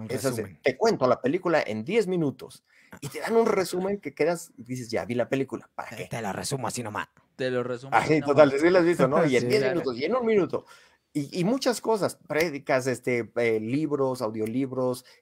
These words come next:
Speaker 2: conferencias, todo te lo avientas en poco tiempo. Twitter, por ejemplo, a mí me gusta mucho el Twitter.
Speaker 1: Sí.
Speaker 2: Resume todo, empezó con ciento cuarenta caracteres, ahorita son doscientos setenta, creo que es.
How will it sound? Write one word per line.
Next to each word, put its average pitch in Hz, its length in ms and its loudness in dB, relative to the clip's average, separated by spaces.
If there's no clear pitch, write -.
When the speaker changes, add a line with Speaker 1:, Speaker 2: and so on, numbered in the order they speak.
Speaker 2:
conferencias, 117 800 -2
todo 175 160 2
te 185 80 -2
lo 135 100 2
avientas 139 420 -2
en 113 160 -6
poco 135 240 -4
tiempo. 110 360 -10
Twitter, 147 360 0
por 107 120 -2
ejemplo, 127 200 -2
a 117 40 2
mí 123 60 -2
me 123 60 -2
gusta 120 160 -6
mucho 120 220 -6
el 107 80 -8
Twitter. 131 340 -4
Speaker 1:
Sí. 107 340 -12
Speaker 2:
Resume 101 420 -6
todo, 156 340 2
empezó 123 420 -4
con 123 240 -2
ciento - 260 -8
cuarenta 110 340 -4
caracteres, 110 560 -6
ahorita 104 240 -10
son 113 180 -6
doscientos 107 400 -8
setenta, - 500 -6
creo 87 180 -8
que 92 180 -8
es. 123 160 -12